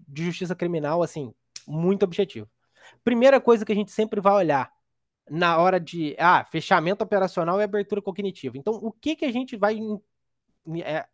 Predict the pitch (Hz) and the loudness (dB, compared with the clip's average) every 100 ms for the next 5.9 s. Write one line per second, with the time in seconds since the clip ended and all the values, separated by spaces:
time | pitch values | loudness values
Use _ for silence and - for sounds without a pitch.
0 | _ - 175 185 160 - - _ _ _ | _ -10 -8 -6 -6 -8 -14 _ _ _
1 | _ _ _ _ _ _ _ _ - 220 | _ _ _ _ _ _ _ _ -8 0
2 | 247 214 262 285 240 220 208 190 170 151 | 2 6 6 6 0 0 -2 0 0 -2
3 | 185 240 247 220 202 208 190 139 117 110 | -6 -8 -6 -2 -2 -2 -4 -4 -10 -16
4 | 104 117 - - 156 180 254 - 220 202 | -18 -20 -14 -8 -8 -4 -6 -6 -10 -8
5 | 175 156 139 - - _ _ 117 120 | -8 -10 -14 -18 -20 _ _ -12 -12